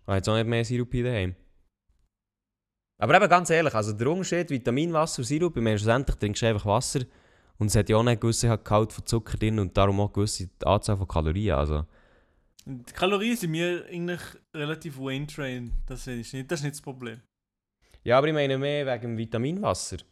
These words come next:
Speaker 2: Ja, ja.
Speaker 1: Ja, gut.
Speaker 2: Meine Damen und Herren, der Privatchat-Podcast diskutiert sich auch über Getränke, über was Mütter, äh,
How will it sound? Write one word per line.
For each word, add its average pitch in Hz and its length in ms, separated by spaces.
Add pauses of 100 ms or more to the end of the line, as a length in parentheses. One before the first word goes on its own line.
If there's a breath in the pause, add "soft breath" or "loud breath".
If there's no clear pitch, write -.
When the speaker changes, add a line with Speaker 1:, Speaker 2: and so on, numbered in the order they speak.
(920)
Speaker 2:
Ja, 135 280 (420)
ja. 127 180 (1040 soft breath)
Speaker 1:
Ja, 69 140 (840)
gut. - 320 (340)
Speaker 2:
Meine 160 240
Damen 143 220
und 135 120
Herren, 127 320 (300)
der 131 60
Privatchat-Podcast 143 1120
diskutiert - 580
sich 135 220
auch 131 120
über 127 160
Getränke, 127 680
über 120 340
was 117 200
Mütter, 131 460
äh, 131 360